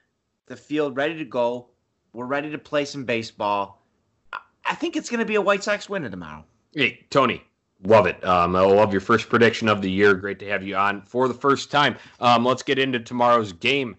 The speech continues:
Speaker 2: uh, action. Thank you for the weather report. That will be a regular occurrence on Sox on Taps this season. Um, once again, one ten P M start time, day game tomorrow.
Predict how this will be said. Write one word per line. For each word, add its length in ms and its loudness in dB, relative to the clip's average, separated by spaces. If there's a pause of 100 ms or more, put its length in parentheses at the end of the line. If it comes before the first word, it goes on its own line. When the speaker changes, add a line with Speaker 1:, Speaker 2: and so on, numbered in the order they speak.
(260)
Speaker 2:
uh, 300 -4
action. 380 -6
Thank 160 -10
you 40 -20
for 100 -16
the 100 -6
weather 260 0
report. 380 -2
That 180 -8
will 80 -12
be 320 -8 (160)
a 100 -8
regular 540 -4
occurrence 420 -8
on 260 -6
Sox 320 -10
on 120 -12
Taps 360 -10
this 220 -8
season. 380 -6 (240)
Um, 320 2
once 240 -2
again, 360 -2
one 280 -4
ten 280 -8
P 300 -12
M 200 -8
start 360 -8
time, 320 -8 (260)
day 160 -2
game 240 -6
tomorrow. 480 -4